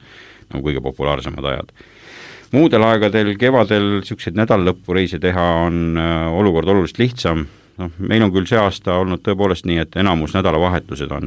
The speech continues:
meie rendiautod olnud ikkagi kasutuses, äh, siukeste lühemate tripide või, või nädalavahetuste veetmiseks, aga, aga noh, alati, alati oleme leidnud kellelegi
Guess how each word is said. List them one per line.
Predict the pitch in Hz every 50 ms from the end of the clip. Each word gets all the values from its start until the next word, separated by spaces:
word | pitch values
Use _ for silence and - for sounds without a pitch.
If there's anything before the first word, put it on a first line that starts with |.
| 73
meie | 73 78 76 76 71 69 71 - - - - - - - - _ _ 80
rendiautod | 78 82 87 78 78 73 76 73 - 73 69 80
olnud | 80 78 71 67
ikkagi | 80 78 - - 73 71 -
kasutuses, | - 127 - 113 - - - 78 - 82 78 - - - - - - - 80
äh, | 80 78 78 80 78 78 78 78 78 78 78 78 76 78 78 76 78 78 76 76 78 78 78 76 78 76 76
siukeste | 85 80 - - - 76 82
lühemate | 95 98 98 87 85 78 - 78 73
tripide | 76 82 85 - - 78 69 73 73 73 - - _ _ _ _ - - - - - - _ _ _
või, | - 80 76 73
või | 76 76 76
nädalavahetuste | 87 85 82 78 78 78 78 78 73 - 87 - - - 76
veetmiseks, | 80 78 - - 80 71 - 69 - - - - 73
aga, | 71 - - - 73 73 73 73 73
aga | 71 - 76 76 73 76 76 76 76
noh, | 87 - _ _ - - - 98
alati, | 87 82 - - - 85 -
alati | 95 90 82 - 90 85
oleme | 82 78 76 80 80
leidnud | 87 87 78 71 65 -
kellelegi | - 80 71 73 69 69 71 73